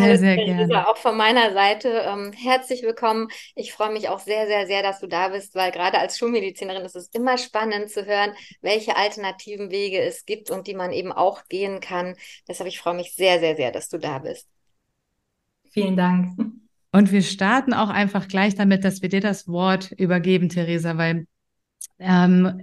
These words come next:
Speaker 2: wir sind so gespannt darauf, dass du mit unseren Hörern mal teilst, wie war das für dich? Wann hast du die Diagnose Brustkrebs bekommen? Wie ging's dir damals? Kannst du das vielleicht erstmal zum Start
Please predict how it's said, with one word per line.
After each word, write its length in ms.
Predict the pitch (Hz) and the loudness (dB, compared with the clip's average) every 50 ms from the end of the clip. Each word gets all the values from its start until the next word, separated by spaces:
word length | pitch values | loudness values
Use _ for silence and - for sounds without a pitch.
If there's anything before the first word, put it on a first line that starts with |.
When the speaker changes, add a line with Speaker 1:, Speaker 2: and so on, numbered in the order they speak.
| - | -14
Speaker 2:
wir 400 | 196 - - 190 165 185 196 202 | -14 -6 -4 -2 2 4 4 6
sind 160 | 185 208 190 196 | 6 6 4 4
so 100 | 214 214 | 4 0
gespannt 460 | 214 220 - - 202 196 196 190 196 | 0 -2 -2 0 2 4 4 4 2
darauf, 320 | 175 165 165 165 170 165 | 2 0 0 0 0 -2
dass 240 | - 180 165 - - | -4 -4 -6 -4 -2
du 160 | - 190 190 | 0 2 4
mit 180 | 185 185 185 185 | 4 4 2 2
unseren 320 | - 190 175 180 175 170 | 2 2 2 4 4 6
Hörern 340 | 190 214 226 208 202 180 175 | 6 6 4 4 2 2 2
mal 140 | 170 170 165 | 2 0 -2
teilst, 640 | - - - 190 196 190 185 185 185 185 - - - - - - - - _ _ _ _ _ _ _ - | -4 0 2 4 6 6 6 4 2 0 -4 -12 -14 -20 -20 -20 -20 -20 _ _ _ _ _ _ _ -4
wie 360 | 170 175 180 208 233 247 233 | 0 4 6 8 8 8 6
war 180 | 220 214 214 214 | 6 4 4 4
das 220 | 208 208 202 202 | 4 2 2 0
für 160 | - - 208 190 | -2 -2 -2 0
dich? 380 | 190 190 185 190 180 185 - | 2 4 4 4 2 0 0
Wann 260 | 185 185 196 214 208 | 2 2 4 4 4
hast 240 | 202 208 202 - - | 2 2 0 -2 -2
du 120 | 208 202 196 | -2 -2 0
die 120 | 196 180 | 0 0
Diagnose 560 | 190 190 180 180 180 185 190 196 190 190 190 | 0 2 0 0 2 4 6 6 6 6 4
Brustkrebs 600 | 190 190 190 180 - - - - 170 165 170 - | 0 2 -2 -4 -4 -6 -6 -2 -2 -2 -2 -4
bekommen? 640 | - 175 175 - - 180 190 202 226 254 277 277 - _ - | -8 -8 -8 -4 0 4 6 8 8 6 4 2 -4 _ -6
Wie 200 | - 165 180 160 | 0 2 2 2
ging's 380 | 160 180 190 214 233 233 233 - | 4 4 6 6 6 4 2 -2
dir 180 | - 226 220 | -4 -4 -2
damals? 840 | 208 202 202 202 202 202 202 196 190 190 190 196 190 190 190 - - _ _ _ _ _ _ | 0 0 2 2 4 4 4 4 4 4 4 4 2 0 -4 -10 -12 _ _ _ _ _ _
Kannst 300 | - 190 190 185 - 202 | 4 4 4 4 4 0
du 60 | 190 | 2
das 240 | 180 170 180 175 - | 2 2 2 0 -2
vielleicht 440 | - 185 165 160 165 160 151 - | -2 0 0 2 0 0 -4 -8
erstmal 440 | - - 165 165 160 - 170 156 156 | -6 -4 -4 -4 -2 -2 -2 -2 -2
zum 180 | - - 165 156 | -4 -6 -6 -6
Start 480 | 139 - - 165 156 156 160 160 160 | -6 -6 -4 -2 0 0 0 -2 -4